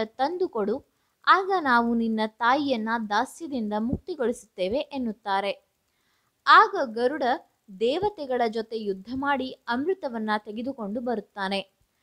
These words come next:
ಮಾರ್ಗ ಮಧ್ಯೆ ಗರುಡನಿಗೆ ಇಂದ್ರ ಸಿಗುತ್ತಾನೆ. ಆಗ ಗರುಡನನ್ನು ಪ್ರಶ್ನಿಸಿದ ಇಂದ್ರ, "ನೀನು ಈ ಅಮೃತವನ್ನ ಯಾರಿಗಾಗಿ ಕೊಂಡೊಯ್ಯುತ್ತಿರುವೆ?" ಎಂದು ಕೇಳುತ್ತಾನೆ.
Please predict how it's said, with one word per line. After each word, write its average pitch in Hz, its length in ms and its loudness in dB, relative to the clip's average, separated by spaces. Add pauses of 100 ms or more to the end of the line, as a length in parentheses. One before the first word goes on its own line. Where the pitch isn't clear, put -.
(240)
ಮಾರ್ಗ 240 440 4
ಮಧ್ಯೆ 254 440 0
ಗರುಡನಿಗೆ 233 680 0
ಇಂದ್ರ 330 500 -6
ಸಿಗುತ್ತಾನೆ. 196 760 -6 (640)
ಆಗ 381 340 8
ಗರುಡನನ್ನು 269 720 2
ಪ್ರಶ್ನಿಸಿದ 240 600 -8 (220)
ಇಂದ್ರ, 285 260 -2 (680)
"ನೀನು 403 420 2
ಈ 339 160 -6
ಅಮೃತವನ್ನ 285 800 -2 (120)
ಯಾರಿಗಾಗಿ 269 840 2
ಕೊಂಡೊಯ್ಯುತ್ತಿರುವೆ?" 262 920 -4
ಎಂದು 208 320 -4
ಕೇಳುತ್ತಾನೆ. 202 720 -6